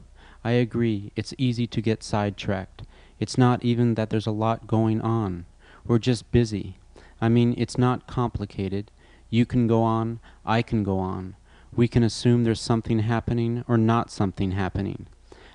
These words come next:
I don't know. Perhaps it's unfair to go on.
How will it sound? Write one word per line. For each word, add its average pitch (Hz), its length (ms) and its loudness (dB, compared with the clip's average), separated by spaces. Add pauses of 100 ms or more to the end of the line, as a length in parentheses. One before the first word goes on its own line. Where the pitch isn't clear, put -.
I 110 100 2
don't 120 220 4
know. 101 380 0 (340)
Perhaps 117 480 -2
it's 117 140 -4
unfair 110 500 0
to - 140 -8
go 104 200 4
on. 101 460 -2